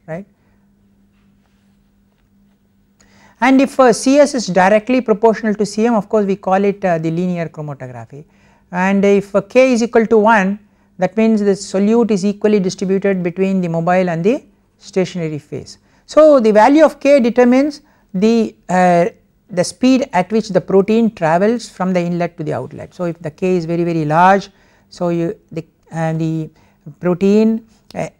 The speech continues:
is, uh, slowed down or retarded by the stationary phase, so it travels very slowly. If the protein, um, wants to travel faster,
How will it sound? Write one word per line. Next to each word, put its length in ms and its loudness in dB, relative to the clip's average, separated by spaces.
is, 360 0
uh, 300 4
slowed 360 -2
down 520 0
or 120 -4
retarded 840 2
by 200 4
the 120 -2
stationary 520 -10
phase, 460 -6
so 160 -8
it 160 -6
travels 340 -2
very 200 -4
slowly. 600 2
If 100 -8
the 80 -4
protein, 580 -2
um, 540 -8
wants 360 -8
to 180 -8
travel 360 -2
faster, 720 -2